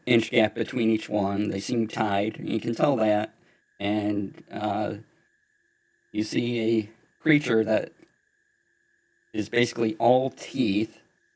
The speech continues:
and kind of a bag of flesh and two eyes, and looks up and goes, Rawr! And, uh, and then you see some others look at, up at you, and you hear,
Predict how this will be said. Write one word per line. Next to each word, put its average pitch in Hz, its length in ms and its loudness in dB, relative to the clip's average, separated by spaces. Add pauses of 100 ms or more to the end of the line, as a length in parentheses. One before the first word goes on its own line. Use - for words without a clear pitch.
(200)
and 95 240 -2
kind 120 200 2
of 101 60 0
a 98 100 2
bag 104 320 6
of 117 80 2
flesh 113 520 4
and 104 560 -2
two 127 280 0
eyes, 113 480 4 (280)
and 101 240 0
looks 123 280 4
up 127 240 6
and 107 200 0
goes, 95 340 0 (200)
Rawr! 494 1400 12 (280)
And, 113 420 4
uh, 107 260 2 (1700)
and 117 140 2
then 120 300 8
you 113 80 4
see 135 200 0
some 120 220 2
others 131 400 6
look 131 220 6
at, 123 180 4
up 123 200 4
at 120 200 6
you, 117 400 2
and 110 540 0
you 107 120 -2
hear, 107 420 -2